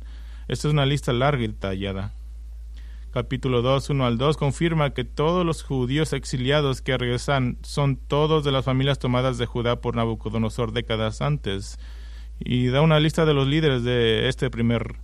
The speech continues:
regreso. Va. Capítulo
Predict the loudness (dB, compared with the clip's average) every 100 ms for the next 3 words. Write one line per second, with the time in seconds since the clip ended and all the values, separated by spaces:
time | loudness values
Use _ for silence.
0 | -6 -2 -2 -2 -2 -2 -2 -2 -8 -14
1 | -14 -14 -14 -14 -10 -6 -6 -8 -14 -14
2 | -14 -14 -14 -14 -14 -14 -14 -14 -14 -14
3 | -14 -14 -12 -12 -6 -2 -2 0 2 4
4 | 4 4